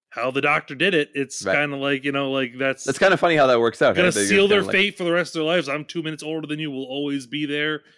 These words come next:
Speaker 2: Right.
Speaker 1: despite the fact that it doesn't matter. And, you
Speaker 2: It
Speaker 1: know.
Speaker 2: doesn't matter, yeah. Probably tell them they were born at the exact same, you know,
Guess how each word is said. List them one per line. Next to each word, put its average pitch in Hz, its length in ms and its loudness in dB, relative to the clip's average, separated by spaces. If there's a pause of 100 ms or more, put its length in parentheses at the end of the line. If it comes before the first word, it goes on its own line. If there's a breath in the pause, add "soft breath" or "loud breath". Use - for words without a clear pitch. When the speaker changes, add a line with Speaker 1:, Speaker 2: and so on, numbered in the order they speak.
(180 soft breath)
Speaker 2:
Right. 98 180 0
Speaker 1:
despite 131 420 -6
the 139 80 -6
fact 135 240 -4
that 127 100 -6
it 120 40 -12
doesn't 120 220 -10
matter. 127 440 -8
And, 110 280 -16
you - 80 -16
Speaker 2:
It - 20 -12
Speaker 1:
know. 113 80 -12
Speaker 2:
doesn't 82 220 -8
matter, 82 220 -6
yeah. 85 160 -10 (600 soft breath)
Probably 113 240 4
tell 101 160 2
them 98 100 0
they 98 100 2
were 87 100 2
born 90 200 0
at 85 100 -6
the 87 80 -6
exact 80 300 -6
same, - 140 -10
you 104 80 -2
know, 80 160 -8